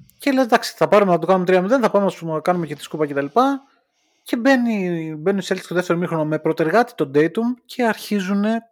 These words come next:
τα ακατανόητα. Και τα ίδια κάνουνε και στο τέταρτο παιχνίδι, που το παίρνεις για να κλείσεις μετά πάλι, στο πέμπτο, συγγνώμη, μέσα στη Βοστόνη, που αυτό που μας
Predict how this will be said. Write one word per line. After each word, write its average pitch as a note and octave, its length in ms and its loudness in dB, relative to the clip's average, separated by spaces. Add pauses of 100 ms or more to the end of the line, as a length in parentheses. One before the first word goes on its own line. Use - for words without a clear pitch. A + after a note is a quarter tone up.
(160)
τα A3 160 2
ακατανόητα. G#3 800 0
Και F3 220 0
τα F3 240 4
ίδια D#3+ 420 0
κάνουνε E3+ 600 0 (520)
και B3+ 200 2
στο F#3+ 240 0
τέταρτο F3 600 2
παιχνίδι, D3+ 680 -2 (1040)
που F3+ 100 2
το F3+ 140 4
παίρνεις F3+ 280 4
για D3+ 100 2
να D3+ 80 2
κλείσεις D#3 260 -2
μετά C#3+ 180 2
πάλι, C#3 220 2
στο C#3+ 140 0
πέμπτο, D3 260 2
συγγνώμη, C3 420 -4
μέσα B2+ 280 -4
στη B2+ 120 -8
Βοστόνη, A#2+ 460 -2
που A#2 380 -6
αυτό A#2+ 160 -10
που A#2+ 80 -8
μας - 180 -10